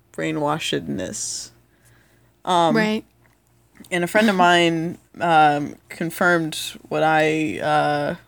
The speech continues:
Speaker 1: also thought, which was that all brainwashing is conditioning, but not all conditioning is brainwashing.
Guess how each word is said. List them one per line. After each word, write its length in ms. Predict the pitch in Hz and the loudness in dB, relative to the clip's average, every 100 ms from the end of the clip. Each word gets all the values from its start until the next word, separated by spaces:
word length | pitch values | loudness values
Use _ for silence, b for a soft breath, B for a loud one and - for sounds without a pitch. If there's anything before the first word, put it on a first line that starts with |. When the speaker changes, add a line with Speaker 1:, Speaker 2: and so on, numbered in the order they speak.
| _ - | _ -4
Speaker 1:
also 300 | 160 - 147 | -4 -2 -2
thought, 280 | 156 147 - | 0 0 -2
which 200 | 156 160 | -4 -2
was 200 | 156 - | -4 -2
that 300 | 147 151 - b b b b - | 0 0 -2 b b b b 2
all 240 | 190 190 | 4 4
brainwashing 800 | 196 185 180 175 165 175 170 156 | 4 0 2 4 2 2 -2 0
is 160 | 156 | -2
conditioning, 520 | - 165 185 - 156 156 | -2 -2 -2 0 -2 -2
but 140 | 151 | -2
not 160 | 151 151 | 0 0
all 140 | 151 | -2
conditioning 440 | - - 185 - - | -4 -10 -10 -12 -14
is 60 | |
brainwashing. 640 | - - - 208 - - | -14 -14 -10 -10 -10 -12